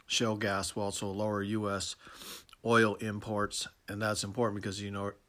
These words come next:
the United States has a lot of enemies in the Middle East. Not everyone's enemy, but there are peop-, groups in there that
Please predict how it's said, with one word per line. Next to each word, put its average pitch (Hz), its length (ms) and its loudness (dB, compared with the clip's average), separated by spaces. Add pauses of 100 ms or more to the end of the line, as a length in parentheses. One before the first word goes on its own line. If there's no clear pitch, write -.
(160)
the 120 60 -6
United 104 320 -4
States 101 320 -2
has 101 200 -2
a 95 60 -4
lot 95 220 -2
of 92 80 -4
enemies 92 420 -6
in 92 80 -6
the 87 80 -8
Middle 90 300 -6
East. 90 260 -8 (880)
Not 143 180 6
everyone's 90 440 0
enemy, 87 340 -6
but 92 220 -6 (500)
there 113 220 4
are 98 400 0 (560)
peop-, - 460 -6
groups 117 360 2
in 92 160 -6
there 85 380 -4
that 92 160 -6